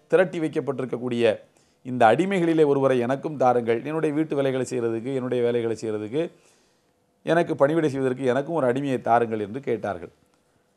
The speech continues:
நபிகள் நாயகம் ஸல்லல்லாஹு அலைஹி வஸல்லம், "சரி, நீ ஒரு அடிமையை எடுத்துக்கொள்" என்று சொல்லிவிட்டார்கள். நேரா போன திஹியத்து பின் ஹலீஃபா அல் கல்பி என்கிற அந்த, அந்த, அந்த நபித்தோழர்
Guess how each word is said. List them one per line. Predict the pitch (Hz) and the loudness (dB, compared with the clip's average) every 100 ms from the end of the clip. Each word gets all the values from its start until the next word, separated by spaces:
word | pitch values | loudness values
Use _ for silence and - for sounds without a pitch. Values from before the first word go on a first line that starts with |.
| _ | _
நபிகள் | 170 180 180 | 0 4 4
நாயகம் | 156 135 131 120 | 8 6 6 0
ஸல்லல்லாஹு | 117 110 | 0 2
அலைஹி | 104 107 | 0 -2
வஸல்லம், | 170 | -8
"சரி, | 156 180 180 151 117 - _ _ | -2 4 4 4 -2 -6 _ _
நீ | - | -4
ஒரு | 160 151 | 4 6
அடிமையை | 127 151 156 | 6 4 2
எடுத்துக்கொள்" | 127 135 143 113 117 120 | 0 0 -4 0 0 0
என்று | 117 123 | -4 -6
சொல்லிவிட்டார்கள். | 117 101 98 101 92 90 - _ _ _ _ _ _ _ _ _ - | -8 -8 -8 -8 -8 -10 -16 _ _ _ _ _ _ _ _ _ -10
நேரா | 117 135 156 151 | -2 2 6 6
போன | 139 135 127 | 6 2 4
திஹியத்து | 110 120 151 139 | 0 -2 -2 -2
பின் | 131 120 117 | -4 -4 -2
ஹலீஃபா | 123 113 120 104 - _ _ _ _ - | -2 2 4 4 2 _ _ _ _ -4
அல் | 123 | -2
கல்பி | 113 131 147 139 | 2 0 2 0
என்கிற | 123 120 110 | 0 0 0
அந்த, | 101 101 | -2 -6
அந்த, | 107 107 107 107 - | -2 2 2 2 -10
அந்த | 113 110 104 | -8 -2 -2
நபித்தோழர் | 104 135 117 107 208 | -2 -2 2 6 6